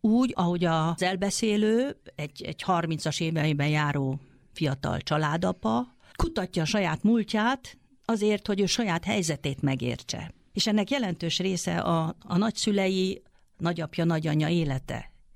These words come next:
Mert ez befolyásolta az anyját és az övét, és így tovább. Azért mondanám, hogy tulajdonképpen ez a könyv mindennel együtt, hogy nem a legkönnyebb téma, úgy mondjam, olvasmányos.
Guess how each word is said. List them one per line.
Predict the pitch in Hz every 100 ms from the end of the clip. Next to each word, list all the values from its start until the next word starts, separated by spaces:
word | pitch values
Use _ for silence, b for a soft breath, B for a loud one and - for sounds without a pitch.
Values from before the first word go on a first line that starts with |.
| B B B B
Mert | 175
ez | 214 175
befolyásolta | 170 170 151 147 165 -
az | 147 -
anyját | 233 214 214 196
és | 170 -
az | 160
övét, | 214 196 180
és | 170 160
így | 156
tovább. | - 143 - - - B _ 440
Azért | 381
mondanám, | 208 202 190
hogy | 190 185
tulajdonképpen | 254 233 208 208 -
ez | - 185 247
a | 247
könyv | - 214 240 262 - B B
mindennel | 202 311 349 233 220
együtt, | 254 196 175 226 -
hogy | 190
nem | 214 208
a |
legkönnyebb | 196 185 - 190 190 165
téma, | - 185 180 180
úgy | 180 185
mondjam, | 180 185 190 190 196 -
olvasmányos. | 302 202 147 - 151 143 120 147 -